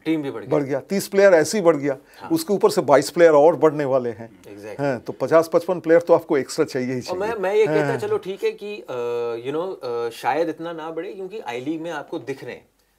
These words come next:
Speaker 1: पर जितना अभी तक आई लीग में देखा है, and with all due respect to stakeholders, players, whoever is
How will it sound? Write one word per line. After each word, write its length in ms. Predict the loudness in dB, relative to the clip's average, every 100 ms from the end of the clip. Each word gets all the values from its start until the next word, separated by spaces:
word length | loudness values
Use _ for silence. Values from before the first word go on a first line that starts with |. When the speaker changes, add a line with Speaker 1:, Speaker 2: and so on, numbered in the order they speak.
| _
Speaker 1:
पर 60 |
जितना 340 | -14 -12 -8 -8
अभी 140 | -6
तक 120 | -6
आई 140 | -8 -10
लीग 180 | -14 -14
में 120 | -16
देखा 240 | -18 -20
है, 180 | -20 -14
and 80 | -8
with 140 | -6
all 120 | -6 -8
due 120 | -12
respect 320 | -10 -12 -12 -14
to 160 | -14 _ _ -12
stakeholders, 680 | -8 -8 -4 -4 -2 -4 -6
players, 360 | -8 -6 -6 -8
whoever 300 | -8 -4
is 80 | -6